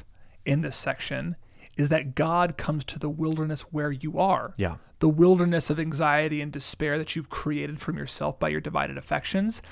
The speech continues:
Speaker 1: that's where God comes to allure you.
Speaker 2: Yeah.
Speaker 1: That's where he comes to, like,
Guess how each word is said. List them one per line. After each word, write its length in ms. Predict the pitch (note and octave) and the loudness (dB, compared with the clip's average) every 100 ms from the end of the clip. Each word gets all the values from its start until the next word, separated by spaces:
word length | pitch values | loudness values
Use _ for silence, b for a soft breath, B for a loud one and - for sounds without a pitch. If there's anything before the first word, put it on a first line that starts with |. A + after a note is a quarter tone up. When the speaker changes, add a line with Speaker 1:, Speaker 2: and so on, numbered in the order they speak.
| B B | B B
Speaker 1:
that's 580 | C#3+ C#3+ G3+ B3 - - | 0 6 8 6 4 0
where 240 | G3+ G3 | 4 4
God 320 | F#3 F#3+ F#3+ | 4 4 2
comes 300 | - F#3+ F#3 - | 2 4 2 2
to 200 | G#3 F#3 | 0 2
allure 260 | F3+ C4+ | 2 2
you. 320 | A#3+ C3+ F#3 F#3+ | 2 -2 -6 2
Speaker 2:
Yeah. 60 | |
Speaker 1:
That's 240 | F#3 A3 - | 6 6 6
where 100 | G#3+ | 4
he 80 | |
comes 280 | G3+ G#3+ G#3+ | 6 4 4
to, 80 | - | 4
like, 160 | G3 | 2